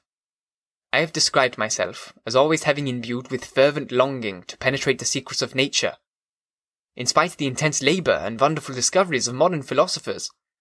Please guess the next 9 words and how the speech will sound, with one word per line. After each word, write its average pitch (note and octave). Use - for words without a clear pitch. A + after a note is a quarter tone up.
I A#2
always D#3
come C#3+
from C#3
my C3
studies A#2
discontented -
and A#2
unsatisfied. B2